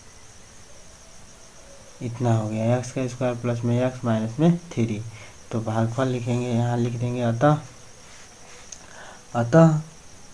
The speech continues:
अतः स-, भागफल, भागफल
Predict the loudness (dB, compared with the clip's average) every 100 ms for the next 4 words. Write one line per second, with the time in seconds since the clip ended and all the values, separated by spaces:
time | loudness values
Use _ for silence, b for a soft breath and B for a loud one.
0 | -20 -20 -20 -20 -6 4 6 6 0 -14
1 | -20 B B B B -20 -18 -14 -12 -4
2 | 0 0 2 2 4 4 4 2 2 2
3 | 0 -4 -18 -20 -14 -6 0 2 4 4
4 | 2